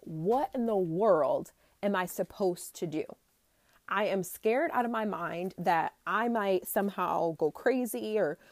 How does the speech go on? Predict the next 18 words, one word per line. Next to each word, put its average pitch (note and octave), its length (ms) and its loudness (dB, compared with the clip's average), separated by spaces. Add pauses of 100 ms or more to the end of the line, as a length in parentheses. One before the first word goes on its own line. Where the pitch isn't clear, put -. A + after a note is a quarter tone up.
(180)
do B3+ 200 4
something A3+ 640 0
or D#3 220 0 (520)
hurt A#3+ 360 2
someone. G#3+ 560 -2 (880)
But A#3 140 4
at G#3 140 4
the G3+ 80 -2
same F#3+ 320 -2
time, A3 800 -4 (720)
I C4 120 -8
don't B3 240 0
know A3+ 160 -2
how G#3+ 160 -6
to G3+ 80 -2
make G#3 220 -2
myself F#3 540 -4 (640)
not A3 340 2